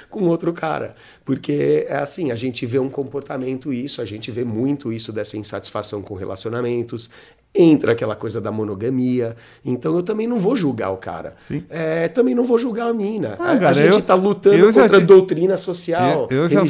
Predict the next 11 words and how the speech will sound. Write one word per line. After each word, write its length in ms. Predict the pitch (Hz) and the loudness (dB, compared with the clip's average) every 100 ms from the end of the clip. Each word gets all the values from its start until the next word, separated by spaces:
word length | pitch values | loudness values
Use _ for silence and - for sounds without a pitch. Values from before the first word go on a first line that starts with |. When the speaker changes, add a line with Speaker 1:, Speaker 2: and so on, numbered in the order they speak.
| 139 | 2
Speaker 1:
religiosa. 340 | 156 175 120 127 | 0 -2 -4 -4
Speaker 2:
eu 120 | 160 | -2
já 140 | 190 | -2
fui 140 | 175 185 | -2 -4
atrás 320 | 170 147 156 | -2 -4 -2
de 40 | |
uma 120 | 160 147 | -2 -2
mulher 240 | 143 135 | -2 -4
casada 640 | 139 139 107 107 110 101 90 | -4 -4 -2 -4 -4 -6 -8
já, 300 | 92 92 82 90 | -8 -10 -12 -14
é, 520 | 92 87 90 87 85 | -14 -12 -12 -12 -14